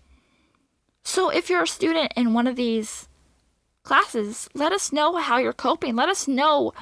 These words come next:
what the teacher is doing, so that way you can try to get, you know, your credit. Like here on Griffin Radio, we're used to being inside a studio.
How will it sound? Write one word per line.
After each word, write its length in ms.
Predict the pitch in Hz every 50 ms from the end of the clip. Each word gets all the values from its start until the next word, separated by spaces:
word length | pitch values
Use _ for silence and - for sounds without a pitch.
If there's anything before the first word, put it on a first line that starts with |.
| - - - _ _
what 300 | - 269 220 254 302 -
the 80 | - 311
teacher 420 | - - 320 302 - - - -
is 160 | - 226 208
doing, 500 | 214 - 247 285 330 311 240 214 208 226 - - - - - - - -
so 220 | - - - - 262
that 260 | 226 262 254 - 113
way 360 | - 233 220 220 220 214 247 _ _ _ _ _ _ -
you 160 | - 262 302
can 160 | - - 302 285
try 380 | - - - 277 269 269 262
to 80 | 240 214
get, 400 | 220 240 - 220 220 220 - _ _ _ _ _ _ _ _ _ _ _ _ _ _ _ _ -
you 160 | 220 226 214
know, 100 | 196 202
your 180 | 208 214 202
credit. 380 | - - - 392 466 - - - _ _ - _ _ _ - - - - - _
Like 260 | - - 330 370 - -
here 340 | - - 359 359 359 370
on 260 | 359 - - - 294 277
Griffin 260 | - 311 - 311 269
Radio, 500 | 254 277 311 349 349 311 240 208 - - _ _ _ _ _ - _ _ _ -
we're 440 | 392 269 254 277 311 339 415 427 415
used 540 | 311 240 262 311 339 370 381 - - - -
to 60 | 277
being 540 | 202 - 247 254 254 262 262 247 247 233 226 - -
inside 560 | - 233 226 220 - - - 220 208 214 214
a 100 | - -
studio. 560 | 190 - - - - 349 359 285 160 151 -